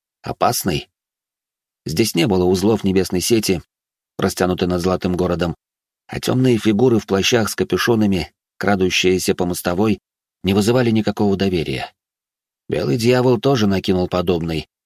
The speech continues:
вновь трансформируя одеяние странника. Теперь узнать нас в лицо было весьма проблематично. Посетители Темного не стремились афишировать свою личность,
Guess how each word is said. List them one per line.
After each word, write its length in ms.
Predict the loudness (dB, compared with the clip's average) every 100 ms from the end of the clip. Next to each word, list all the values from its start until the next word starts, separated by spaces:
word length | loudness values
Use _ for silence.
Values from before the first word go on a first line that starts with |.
| _
вновь 280 | -4 0 0
трансформируя 680 | -2 -4 -2 0 0 0 0
одеяние 520 | -2 -2 0 0 -4
странника. 580 | -2 -2 0 -2 -4 -6 -10 _ _ _ _ _
Теперь 260 | -2 2 2
узнать 300 | 2 0 0
нас 200 | -2 0
в 40 |
лицо 260 | 0 2 2
было 220 | 2 2
весьма 320 | 0 -2 -2
проблематично. 840 | -2 -2 0 -2 -4 -6 -6 -8 -14 _ _ _ _ _ _ _ _ -16
Посетители 500 | -10 -6 -4 0 0
Темного 380 | 2 2 2 2
не 140 | -2
стремились 440 | -2 0 0 0 -2
афишировать 520 | -2 -2 0 -2 -2
свою 220 | -2 -2
личность, 500 | -2 -4 -6 -10 -16